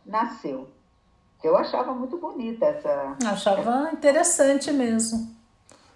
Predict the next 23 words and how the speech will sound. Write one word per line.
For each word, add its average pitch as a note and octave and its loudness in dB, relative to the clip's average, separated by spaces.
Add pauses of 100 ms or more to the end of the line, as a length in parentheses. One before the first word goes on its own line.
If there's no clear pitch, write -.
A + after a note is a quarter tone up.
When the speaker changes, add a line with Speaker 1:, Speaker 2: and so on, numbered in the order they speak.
(260)
Speaker 1:
né? D#3+ -10 (880)
Tanto A3 2
que C4 0
a B3+ -2
minha B3+ 2
avó B3+ 2
queria C4+ -4
que C4+ -4
eu C#4 -2
chamasse D4 -4
Joana, B3+ -2
viu, C4 -4
Rô? D#3 -6 (640)
Speaker 2:
<laughs> G3 -4
Speaker 1:
Ah, G3+ -2
eu F3+ -2
nasci F#3 -4
próximo F#3+ 0
do F#3 -10
dia F3+ -8
de F3+ -14
São F3+ -4
João, F3+ -2